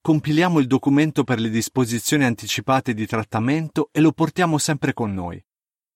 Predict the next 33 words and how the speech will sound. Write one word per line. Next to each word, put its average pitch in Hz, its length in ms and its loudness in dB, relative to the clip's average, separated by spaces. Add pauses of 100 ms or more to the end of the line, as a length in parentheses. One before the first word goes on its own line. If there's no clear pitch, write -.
(460)
La 117 120 0
nota 135 240 2
in 123 100 2
calce 135 400 0
dice: 107 460 -4 (840)
"Questo 165 300 0
documento 147 580 2
è 131 60 2
chiamato 147 440 2
anche 135 420 0
dat". - 480 -4 (920)
Fine 175 420 0
della 143 220 6
nota 120 280 -2
in 113 100 -2
calce. - 540 -10 (1300)
In 139 120 -4
questo 180 320 2
documento 156 760 2
esprimiamo 165 680 0
le 135 120 4
nostre 156 340 2
volontà 123 540 2
riguardo 127 420 2
alle 117 160 2
trasfusioni 120 680 0
di 98 120 -6
sangue 151 580 2
e 135 80 -2
ad 156 140 0
alcuni 160 340 0
trattamenti 127 640 0
sanitari. 92 640 -4